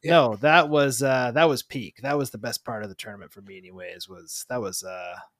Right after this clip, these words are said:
Speaker 2: that was awesome to see that happen. How a guy leaves a, how a guy leaves an oh two ba-, a ball over the plate at oh two like that is wild. But, um,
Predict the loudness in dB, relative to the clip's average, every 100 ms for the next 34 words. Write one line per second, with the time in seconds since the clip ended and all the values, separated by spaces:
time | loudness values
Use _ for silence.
0 | _ -6 -6 -6 -8 -8 -10 -14 -14 -12
1 | -12 -12 -14 -14 -16 -18 -2 4 4 6
2 | 4 4 2 -2 2 6 8 8 8 8
3 | 6 4 0 0 0 2 0 0 -2 2
4 | 6 6 6 0 -2 -2 -2 -2 -4 -4
5 | -4 -4 -6 -8 -8 -8 -6 -4 0 0
6 | 0 -4 -6 -8 _ _ _ _ -8 -4
7 | -4 -6 -8